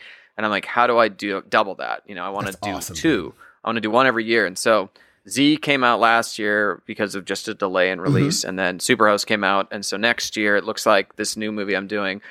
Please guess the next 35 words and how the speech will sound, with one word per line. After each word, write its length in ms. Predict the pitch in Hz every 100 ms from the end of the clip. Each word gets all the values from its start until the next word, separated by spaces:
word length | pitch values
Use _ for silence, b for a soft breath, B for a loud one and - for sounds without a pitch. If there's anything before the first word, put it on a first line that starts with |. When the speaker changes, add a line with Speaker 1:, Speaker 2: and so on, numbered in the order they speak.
| B B -
Speaker 1:
will 180 | 110
be 140 | 101 110
out 160 | 101 -
by 100 | 98
Halloween. 720 | 107 104 98 110 123 113 104
So 160 | 98 101
I 60 |
would 100 | 95
have 220 | 101 98 87
three 220 | 117 131
years 240 | 117 107
in 80 | 104
a 20 |
row 220 | 101 98
with 100 | 85
the 60 | 90
movie. 300 | 107 117 113
And 60 | 104
I'm 60 |
like, 140 | 101 101
"Okay, 220 | 120 101
cool. 220 | - 110
I 60 | 90
wanna 120 | 101
build 240 | 95 113 104
on 140 | 90
that." 320 | 98 104 98 B B B _ -
And 140 | 107
so 140 | 131
it's, 140 | 120 -
it, 340 | - 139 - -
you 100 | 139
know, 160 | 117 110
there 160 | 120
is 380 | 117 110 - -